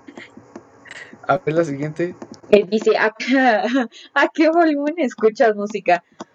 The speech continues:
Speaker 2: A un volumen bajo para poder hacer también otras cosas, a un volumen moderado para poder sentir realmente el ritmo de la música,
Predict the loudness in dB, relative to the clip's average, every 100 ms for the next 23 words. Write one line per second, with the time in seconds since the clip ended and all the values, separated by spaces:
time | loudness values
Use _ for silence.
0 | _ _ _ -20 -20 -20 _ _ 0 2
1 | 2 -2 -2 -4 0 0 0 -2 0 0
2 | 2 4 4 4 0 -4 -4 -2 0 -2
3 | -4 -2 0 2 -2 -4 -14 _ _ _
4 | -20 0 2 4 2 -2 -2 -4 -2 0
5 | 0 2 2 2 2 0 2 0 0 -2
6 | -2 0 2 0 0 -4 0 0 0 -2
7 | 0 0 -2 -4 -6 -4 -4